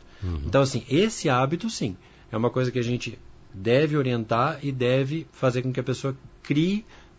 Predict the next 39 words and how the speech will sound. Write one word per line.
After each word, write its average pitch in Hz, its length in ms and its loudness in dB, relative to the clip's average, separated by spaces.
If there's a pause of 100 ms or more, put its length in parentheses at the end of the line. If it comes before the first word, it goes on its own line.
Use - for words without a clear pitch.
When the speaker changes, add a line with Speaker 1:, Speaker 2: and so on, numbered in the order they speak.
(160)
Speaker 2:
pra 139 160 2
poder 139 280 0
se 147 100 -6
manter 139 380 0
sem 135 320 -2
as 143 100 -4
manchas. 101 320 -6 (180)
Speaker 1:
Agora, 165 220 10
uma, 196 120 10
uma 175 120 10
coisa - 160 8
falando 202 140 6
de 170 80 6
manchas, 110 520 8
né? 113 220 2
A 110 100 2
gente 139 280 0
tem, 151 440 6
agora 87 460 6
no 95 80 4
verão, 87 420 2 (220)
todo 117 240 2
mundo 90 340 0
vai 90 200 -2
tomar 80 320 -6
sol. 67 260 -10 (640)
Algumas 131 240 4
pessoas 113 320 0
mais, 101 360 4
outras 87 260 2
menos, 95 480 2
algumas 85 340 -2
até 92 160 0
com 90 140 0
preocupações 85 560 0
mais 80 180 -2
excessivas 85 560 -2
ou 95 120 2
não. 95 200 4